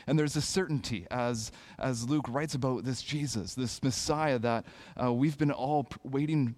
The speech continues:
to come. We've been preparing to, to welcome. This Messiah, this Jesus Christ, has now arrived.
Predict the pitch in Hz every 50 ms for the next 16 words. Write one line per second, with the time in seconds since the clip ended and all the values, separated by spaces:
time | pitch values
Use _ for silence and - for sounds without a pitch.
0 | - - 147 127 - - 147 165 160 127 117 123 127 113 - 135 123 - 139 120
1 | - 123 151 156 170 160 143 131 117 - - - - - _ - - 147 131 131
2 | 127 82 - - 147 131 117 123 135 156 165 - 127 87 82 - _ _ _ _
3 | _ _ _ - - - 151 123 - 139 127 - - 165 160 170 151 127 123 -
4 | - 151 156 139 127 110 - - 165 170 156 - - 120 110 131 139 147 151 151
5 | 135 - - 123 113 113 131 143 160 147 113 87 87 - -